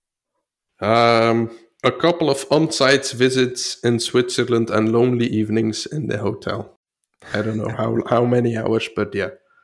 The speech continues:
Speaker 1: Um, let's say a week or two weeks to get the, the, the
Speaker 2: Ah.
Speaker 1: P O C up and running before,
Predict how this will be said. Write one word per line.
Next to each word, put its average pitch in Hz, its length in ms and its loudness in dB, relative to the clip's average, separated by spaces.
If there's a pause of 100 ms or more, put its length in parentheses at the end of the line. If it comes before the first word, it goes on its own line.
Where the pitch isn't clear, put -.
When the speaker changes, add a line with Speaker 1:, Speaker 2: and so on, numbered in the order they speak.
(520)
Speaker 1:
Um, 95 800 -6 (640)
let's 135 200 -2
say 156 220 6
a 139 60 6
week 123 380 2
or 117 80 4
two 120 220 0
weeks 107 340 0
to 110 140 -4
get 101 260 -2
the, 98 100 -2
the, 104 200 -8
the 107 180 -6
Speaker 2:
Ah. - 60 -12
Speaker 1:
P 113 100 -2
O 117 100 -8
C 104 240 -2
up 98 140 -4
and 104 140 -4
running 95 240 -4 (420)
before, - 300 -4